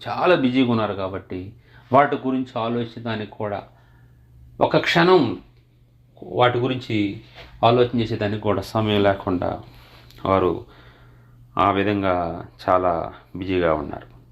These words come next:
అంటే ఎడతెరి-, ఎడతెరిపి లేకుండా ఉన్నారు అన్నమాట. అంతలో ఇక నీ జరుగుతూ ఉంది, ఇట్లాగే అనుకుంటా ఉన్నారు. So నోవా చెప్పాల్సింది చెప్తూ వచ్చాడు, జరిగిన టైం వచ్చేసింది, ప్రతిదానికి కూడా టైం ఉంటుంది.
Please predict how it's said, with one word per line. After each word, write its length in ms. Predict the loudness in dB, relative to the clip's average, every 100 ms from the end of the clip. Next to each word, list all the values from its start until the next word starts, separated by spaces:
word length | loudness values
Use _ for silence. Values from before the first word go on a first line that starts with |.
| -20 -20 -20 -20 -20 -20 -20 -20 -20 -20 -4 0
అంటే 460 | 4 4 2 -4 -18 -20 -20 _ _ -2
ఎడతెరి-, 480 | 0 2 2 2 2
ఎడతెరిపి 500 | 2 0 -6 -6 -2
లేకుండా 380 | -2 -2 -6
ఉన్నారు 260 | -6 -8 -10 -16
అన్నమాట. 300 | -20 -20 -20 -20 -20 _ -4 0
అంతలో 500 | 0 4 4 4 2 -10 _ _ _ _ _ _
ఇక 160 | -6 0
నీ 160 | 2 4
జరుగుతూ 460 | 6 6 4 4
ఉంది, 260 | 4 2 0
ఇట్లాగే 360 | 2 2 2
అనుకుంటా 420 | 2 0 -2 0 0
ఉన్నారు. 440 | 0 -2 -2 -6 -12 -20 _ _ _ -2 4
So 340 | 4 4 2 -2 -14 _ _ 2
నోవా 240 | 6 6
చెప్పాల్సింది 720 | 4 -2 0 0 0 -4 -4 -4
చెప్తూ 260 | -4 0
వచ్చాడు, 560 | 0 0 0 2 0 -2 0
జరిగిన 300 | 2 4 2
టైం 300 | 2 2 2
వచ్చేసింది, 540 | 0 -2 -2 -2 -4
ప్రతిదానికి 440 | 0 2 4 2 2
కూడా 160 | 0 0
టైం 180 | 0 -2
ఉంటుంది. 340 | -4 -12 -20